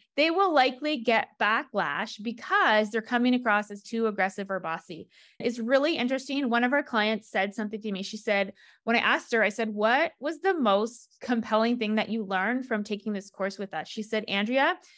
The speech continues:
it was the double bind." She's like, "I thought it was all in my head. Like, I thought it was me.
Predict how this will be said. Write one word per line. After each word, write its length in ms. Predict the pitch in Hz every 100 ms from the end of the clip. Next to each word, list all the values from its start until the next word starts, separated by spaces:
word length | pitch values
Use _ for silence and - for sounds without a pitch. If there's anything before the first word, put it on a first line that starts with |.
| _
it 120 | 226 240
was 140 | 320
the 80 | 311
double 240 | 302 311
bind." 320 | 262 311 320 202
She's 140 | 247
like, 200 | 240 233 _
"I 120 | 262
thought 340 | 330 277 277 320
it 60 |
was 180 | 359 415 -
all 200 | 262 277
in 180 | 269 269
my 120 | 226
head. 480 | 185 - 269 175 - _
Like, 140 | 220 247
I 100 | 262
thought 440 | 269 277 277 349 -
it 140 | 311
was 220 | 262 214
me. 540 | 214 208 226 180 160